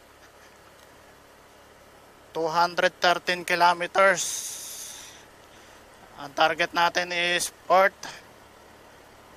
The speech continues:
of Katiklan. Jetty Port.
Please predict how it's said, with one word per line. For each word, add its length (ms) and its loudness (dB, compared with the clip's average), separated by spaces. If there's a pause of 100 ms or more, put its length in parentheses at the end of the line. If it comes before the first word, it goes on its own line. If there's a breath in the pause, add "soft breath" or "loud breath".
(220)
of 720 4
Katiklan. 640 0 (1400 loud breath)
Jetty 400 -2
Port. 320 0